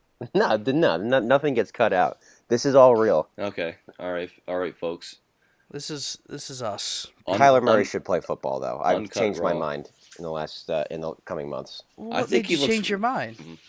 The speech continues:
Speaker 3: Because he's, because he shot up the draft board?
Speaker 1: Yeah. 'Cause I didn't think that people thought that highly of him, so I thought may-, 'cause he got picked seventh overall in baseball,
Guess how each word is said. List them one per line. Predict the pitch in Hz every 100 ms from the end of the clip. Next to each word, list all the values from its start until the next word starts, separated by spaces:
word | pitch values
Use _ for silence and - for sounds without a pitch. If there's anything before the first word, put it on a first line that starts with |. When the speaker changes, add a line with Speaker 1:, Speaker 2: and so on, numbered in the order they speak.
| _ -
Speaker 3:
Because | - 165 170
he's, | 160 156
because | 143 170 170 156
he |
shot | 151 - 160
up | 156
the | -
draft | 131 127 139 -
board? | 214 294 320 - _ _ _ _ _ _ 87
Speaker 1:
Yeah. | 131 294 - - _ _ _ _
'Cause | 151
I | 156
didn't | 175 180
think | - 180 170
that | 156
people | - 160 139
thought | - 139 131
that | 123
highly | 120 151 87 71
of | -
him, | 67
so | - 101
I | 101
thought | 117 110 - - _ 113
may-, | 107 117 123
'cause | - 113
he | 131
got | 143 113 -
picked | 143 -
seventh | - 139 131 -
overall | 87 76 80 76 76
in | 73
baseball, | 73 110 - 69 69